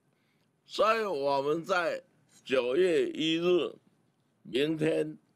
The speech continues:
啊，在明天呢，九月一日下午两点到五点，在宜兰运动公园啊，大礼堂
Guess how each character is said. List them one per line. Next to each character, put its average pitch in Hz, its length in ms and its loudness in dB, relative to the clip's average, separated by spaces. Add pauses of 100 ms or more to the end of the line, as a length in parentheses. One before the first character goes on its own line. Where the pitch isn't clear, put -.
(480)
啊， 123 340 -2
在 165 280 2
明 139 260 -6
天 165 260 2
呢， 104 220 -8 (400)
九 120 300 0
月 175 260 2
一 156 280 -2
日 160 420 0 (440)
下 185 480 -2
午 120 240 -2
两 127 320 -4
点 107 460 -4 (560)
到 156 240 -2
五 101 300 -2
点， 90 360 -6 (920)
在 - 500 -2 (1120)
宜 165 280 0
兰 127 520 -4 (1700)
运 170 220 0
动 143 320 -4
公 135 300 -4
园 85 340 -6 (1300)
啊， 101 520 -4
大 135 340 -6
礼 101 200 -12
堂 85 380 -6